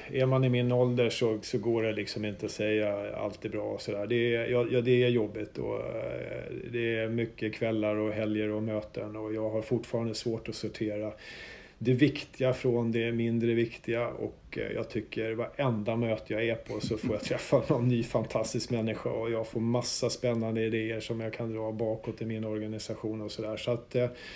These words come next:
jag är jättetacksam och glad för att få den här chansen. Jag ska göra allt vad jag kan för att, <laughs> för att bidra med, med nya saker.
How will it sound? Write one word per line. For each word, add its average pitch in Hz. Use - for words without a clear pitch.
jag 131
är 135
jättetacksam 131
och 123
glad 113
för 113
att 110
få 110
den 107
här 107
chansen. 120
Jag 113
ska -
göra 110
allt 117
vad 117
jag 113
kan 123
för -
att, 113
<laughs> -
för -
att 113
bidra 113
med, 113
med 113
nya 110
saker. 113